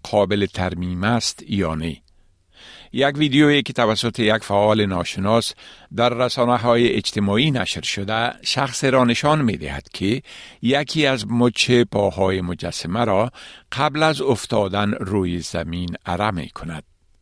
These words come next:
این سومین بار است که در سال جاری یک بنای یادبود کپتن کوک در ملبورن آسیب دیده است.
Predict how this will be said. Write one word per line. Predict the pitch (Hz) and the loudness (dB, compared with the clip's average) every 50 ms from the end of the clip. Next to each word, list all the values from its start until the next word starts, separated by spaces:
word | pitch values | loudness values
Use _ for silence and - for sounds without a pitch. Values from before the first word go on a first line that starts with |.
| _ _ _ _ _ _ _ _ _ - - - - - - - | _ _ _ _ _ _ _ _ _ -20 -20 -20 -20 -20 -14 -4
این | 110 120 135 139 143 147 - | 2 2 4 4 2 0 -2
سومین | 139 - - 123 113 104 110 113 113 139 165 151 101 | -2 2 4 4 4 4 4 2 4 4 2 2 0
بار | - - - - | -2 -4 -8 -8
است | - - - - - | -8 -10 -10 -8 -6
که | 104 | -4
در | 98 110 110 | -2 -2 -4
سال | - - 135 131 131 127 | -2 2 2 4 4 4
جاری | 110 95 120 113 113 110 120 | 4 6 6 6 6 6 6
یک | 117 113 113 110 90 82 | 4 4 4 2 0 0
بنای | 98 98 95 98 101 98 98 | -2 0 0 2 2 2 2
یادبود | 98 98 95 92 90 90 85 78 85 90 98 117 120 120 110 123 | 0 0 0 0 -2 -2 -4 -6 -8 -4 0 2 2 4 6 6
کپتن | 123 117 117 - - - 101 92 87 - - 98 90 85 - - | 4 4 4 0 -4 -4 -4 -4 -4 -4 -6 -6 -6 -6 -6 -6
کوک | - 113 117 104 - - - - - - - - - - 185 | 0 2 2 2 0 -6 -16 -16 -20 -20 -20 -20 -16 -12 -4
در | - 120 123 131 127 | -2 0 0 0 2
ملبورن | 123 117 98 87 82 78 - 90 90 90 80 82 80 73 - - - | 2 0 0 0 -4 -6 -4 -2 -2 -2 -2 -4 -6 -6 -8 -8 -4
آسیب | 98 92 90 - - - 139 135 - - | -2 -2 0 0 -2 -2 -2 -2 -4 -6
دیده | - - - - 80 76 | -18 -18 -10 -8 -6 -6
است. | 69 67 65 69 - - - - | -6 -6 -8 -6 -4 -4 -4 -4